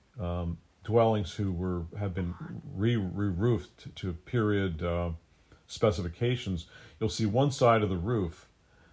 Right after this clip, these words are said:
that was on the, uh, the weather side, the shingles will protru-, protrude up maybe an inch, two, three inches above the, uh, above the roof line at the peak. Okay, um,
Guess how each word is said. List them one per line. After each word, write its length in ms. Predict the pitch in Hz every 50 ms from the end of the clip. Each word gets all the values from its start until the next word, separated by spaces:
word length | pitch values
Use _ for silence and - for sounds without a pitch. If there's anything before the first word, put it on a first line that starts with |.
| _ _ -
that 300 | 104 101 95 95 - 98
was 200 | 101 101 92 82
on 340 | 90 107 104 101 101 98 92
the, 280 | 95 98 95 92 90 90
uh, 140 | 87 85 87 85
the 60 | - 95
weather 360 | 82 95 117 139 139 131 98
side, 440 | - - - 95 85 85 87 87 87 87 - _ - - - - _ -
the 60 | -
shingles 380 | - - 131 127 113 110 87 95
will 80 | 92
protru-, 420 | 80 - 101 - - 117 - - -
protrude 380 | - - 107 - - 117 101 95
up 200 | 101 95 - 104
maybe 200 | 101 90 87 92
an 80 | 92
inch, 220 | 104 107 95 82 -
two, 200 | - 110 104 90
three 260 | - - 101 95 98
inches 260 | 90 - 90 80 78
above 340 | 87 82 95 92 92 82 76
the, 300 | 87 87 87 85 85 82
uh, 140 | 85 85 85 - -
above 300 | 85 82 90 90 82 -
the 80 | 87
roof 260 | 85 92 95 95 -
line 220 | 101 90 87 85 82
at 100 | 82 80
the 60 | -
peak. 260 | - - 98 92 82 82 - _ _ _ _ - - - - _ _ - _ _ _ _ _ - _ _ _ _ _ _ _ _
Okay, 240 | - 98 104 110 117 120 - _ _ - - - - - - - _ -
um, 400 | 95 95 95 95 95 95 95 -